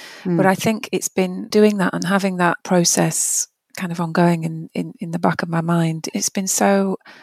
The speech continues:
Speaker 2: kind of reassuring and, and empowering. I know that
Speaker 1: Mm.
Speaker 2: word's used, uh, and overused, but it really has given me that kind of, um, foundational clarity in, in
Speaker 1: Mm-hmm.
Speaker 2: what, what I'm doing and why.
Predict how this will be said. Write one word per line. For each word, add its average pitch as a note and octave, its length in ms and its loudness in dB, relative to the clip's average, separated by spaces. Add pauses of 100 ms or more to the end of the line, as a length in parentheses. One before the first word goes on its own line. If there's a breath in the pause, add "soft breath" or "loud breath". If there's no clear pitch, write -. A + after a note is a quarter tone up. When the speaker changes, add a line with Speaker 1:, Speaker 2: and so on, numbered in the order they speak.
(560 loud breath)
Speaker 2:
kind G3+ 180 -12
of F#3 100 -16
reassuring G#3+ 800 -4
and, F#3+ 260 -10
and F#3+ 140 -4
empowering. E3+ 680 -2 (120)
I F3 60 -8
know E3+ 120 -2
that F3+ 100 2
Speaker 1:
Mm. F3+ 40 4
Speaker 2:
word's D3+ 240 2
used, E3 420 -4
uh, - 160 -4
and E3+ 120 0
overused, E3+ 680 0
but F3+ 140 2 (440 loud breath)
it - 140 0
really G#3+ 280 6
has G#3+ 280 0
given F#3 320 -6
me F3 100 -6
that F3 180 -4
kind F#3 200 -4
of, F3 160 -6 (480 loud breath)
um, F3 380 0
foundational F#3 540 2
clarity G3 600 0 (120)
in, F3 200 -8
in F3 140 -6
Speaker 1:
Mm-hmm. C#3+ 100 -2
Speaker 2:
what, - 140 -2
what E3+ 360 -2
I'm E3+ 100 -4
doing F3 380 -2
and E3 140 -10
why. F3 340 -4